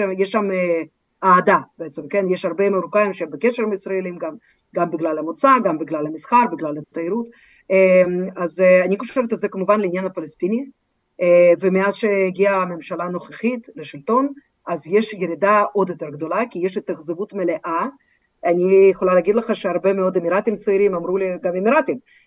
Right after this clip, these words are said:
שאתה יודע, כאילו, כן, אפילו הם לא חושבים שום דבר טוב על ההנהגה הפלסטינית, לא חמאס ולא פת"ח, לא מחבבים אותם, חושבים שהם, אה, קיבלו המון מתנות חינם, ועכשיו הם, אה,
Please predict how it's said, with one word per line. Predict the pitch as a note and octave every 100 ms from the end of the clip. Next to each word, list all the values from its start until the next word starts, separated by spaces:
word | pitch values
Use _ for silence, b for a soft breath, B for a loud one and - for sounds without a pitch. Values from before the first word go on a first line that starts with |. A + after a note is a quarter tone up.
| _
שאתה | - F3+ F3 F3+
יודע, | F#3+ F3+ D#3
כאילו, | D#3+ D#3+
כן, | F#3+ F3+
אפילו | E3+ A#3 D4 F#4+
הם | F4+
לא | F4
חושבים | E4+ D4+ C#4+
שום | A#3+ A#3+
דבר | A3+ A3
טוב | A3+
על | G3+ F#3 F3 F3 _ _ -
ההנהגה | F#3 D#3+ G3+
הפלסטינית, | A#3 A3+ G#3 - A3 G3+
לא | G3
חמאס | - G3+ F#3+ F#3+
ולא | E3 F#3 F#3+
פת"ח, | F#3 F3 - _ _
לא | F3 G3+
מחבבים | G#3+ A3 G3+ F#3+ G3+
אותם, | F#3+ G3 F3+ -
חושבים | E3 F#3+ F#3
שהם, | F#3+ F3 E3
אה, | D#3+ D#3 D3+ b _ -
קיבלו | F3+ G#3+ G3+
המון | F#3+ F#3+
מתנות | F#3 F#3+ F3+ -
חינם, | G#3 A#3 C4+ B3+
ועכשיו | G3 E3 - E3
הם, | E3 D#3+
אה, | D#3 D#3